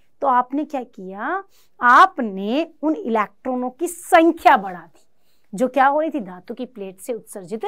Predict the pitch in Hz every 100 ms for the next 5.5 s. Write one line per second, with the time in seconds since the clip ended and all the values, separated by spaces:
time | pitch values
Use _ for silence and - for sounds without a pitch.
0 | 415 _ _ 285 285 233 190 175 _ _
1 | - 196 214 339 339 320 349 349 359 -
2 | 359 415 427 - 247 330 381 359 320 359
3 | 330 339 381 320 269 254 214 170 _ _
4 | _ 277 302 - _ 226 202 202 208 _
5 | 302 339 294 302